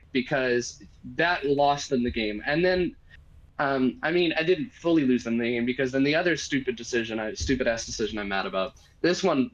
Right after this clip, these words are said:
is even worse, because at least with the fourth down call, you can kind of say, "Well, if they got it, um, then you go up a touchdown, and the Lions probably would have won."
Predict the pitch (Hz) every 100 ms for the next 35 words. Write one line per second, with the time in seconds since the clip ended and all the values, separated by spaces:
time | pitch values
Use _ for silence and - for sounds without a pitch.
0 | - 143 131 156 139 131 113 101 95 -
1 | 139 139 151 139 139 160 165 208 - 208
2 | 170 - 160 160 151 147 139 131 131 135
3 | 139 - - - 143 139 135 - 143 160
4 | 156 - 131 135 165 185 190 185 135 127
5 | 117 113 120 - - - _ _ - 127
6 | 117 110 110 143 139 135 147 143 139 139
7 | 135 - 120 113 113 113 - - - -
8 | 123 127 123 123 123 123 131 131 120 113
9 | 101 92